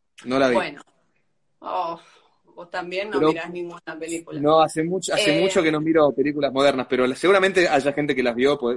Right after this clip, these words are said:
Speaker 1: podés explicarlo y no, no va a haber
Speaker 2: Bien.
Speaker 1: problema.
Speaker 2: Tiene un síndrome de Salvador Blanco porque te hace creer
Speaker 1: Ujú.
Speaker 2: que la persona blanca dentro de ese contexto es la que guía la lucha y gracias a esa persona blanca no existe más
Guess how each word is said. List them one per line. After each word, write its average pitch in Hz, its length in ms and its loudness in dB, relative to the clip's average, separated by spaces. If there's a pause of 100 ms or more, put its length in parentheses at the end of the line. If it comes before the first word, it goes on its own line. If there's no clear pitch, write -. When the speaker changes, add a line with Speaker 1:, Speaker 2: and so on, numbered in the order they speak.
(120)
Speaker 1:
podés 117 220 -4
explicarlo 123 480 -4
y 107 40 -6
no, 104 260 -12 (280)
no 110 60 -6
va 110 60 -2
a - 40 -2
haber 110 80 -6
Speaker 2:
Bien. 113 100 -4
Speaker 1:
problema. 101 320 -8 (680)
Speaker 2:
Tiene 277 200 -8
un 302 120 -6
síndrome 262 800 -12
de 185 120 -20
Salvador 185 520 -10
Blanco 196 440 -10
porque 185 240 -10
te 208 80 -18
hace 247 220 -16
creer 175 320 -8
Speaker 1:
Ujú. 156 80 -20
Speaker 2:
que 156 100 -12
la 160 140 -10
persona 240 460 -12
blanca 233 560 -6
dentro 180 320 -12
de 190 80 -14
ese 226 180 -16
contexto 226 840 -14
es 185 180 -18
la 190 160 -10
que 175 100 -20
guía 214 340 -6
la 202 140 -8
lucha 226 480 -6
y 202 100 -10
gracias 190 340 -10
a 202 40 -14
esa 208 180 -16
persona 196 340 -14
blanca 202 340 -8
no 175 80 -18
existe 175 400 -16
más 175 400 -10